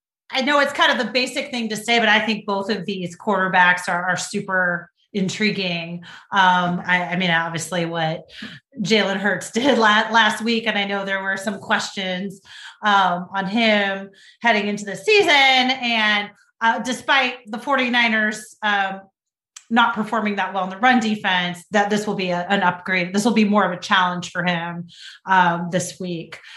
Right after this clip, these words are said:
uh, versus what he saw against Atlanta. But, like, he just, from what I saw, as, as I told you, I didn't watch every second of that game, but his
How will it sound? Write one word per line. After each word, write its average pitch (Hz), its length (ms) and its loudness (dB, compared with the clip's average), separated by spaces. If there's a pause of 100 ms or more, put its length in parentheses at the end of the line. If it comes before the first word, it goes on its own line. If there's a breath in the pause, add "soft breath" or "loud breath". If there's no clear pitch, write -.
(180 loud breath)
uh, 180 180 4
versus 175 380 2
what 190 260 0
he 170 140 0
saw 175 500 4
against 190 320 -4
Atlanta. 196 680 4
But, 180 220 -2
like, 190 160 -2
he 220 140 -2
just, 226 260 -2 (380 loud breath)
from 254 160 6
what 320 160 8
I 269 100 6
saw, 240 440 6
as, 233 280 2
as 233 240 0
I 226 80 2
told 226 340 -2
you, 214 140 -2
I 196 140 4
didn't 214 240 0
watch 196 220 0
every 196 200 -4
second 208 320 0
of 175 80 -4
that 175 220 -2
game, 196 200 2
but 180 200 -2
his 202 280 -2